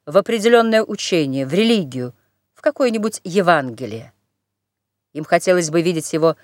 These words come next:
таким же неподвижным, как они сами, опутанным убеждениями, замурованным в мировоззрение. Им хотелось бы навязать ему нечто окончательное, неоспоримое, то, чего он больше всего боялся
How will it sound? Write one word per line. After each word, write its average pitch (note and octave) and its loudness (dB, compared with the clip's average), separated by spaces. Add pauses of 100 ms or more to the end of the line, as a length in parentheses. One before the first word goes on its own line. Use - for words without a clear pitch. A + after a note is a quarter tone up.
(260)
таким F#3 -4
же F3 -4
неподвижным, E3+ 0
как D3+ -4
они D#3+ 0
сами, D#3 -2 (260)
опутанным G#3+ -2
убеждениями, F#3 2 (200)
замурованным A3 4
в E3+ -4
мировоззрение. D#3+ 0 (400)
Им D3 -10
хотелось F#3 2
бы F#3+ 4
навязать G3+ 4
ему G3 -6
нечто G3 -2
окончательное, F#3 -2 (360)
неоспоримое, A3+ -2 (340)
то, - 4
чего G3+ 0
он G#3+ 2
больше G3+ 0
всего A3 0
боялся F3+ -2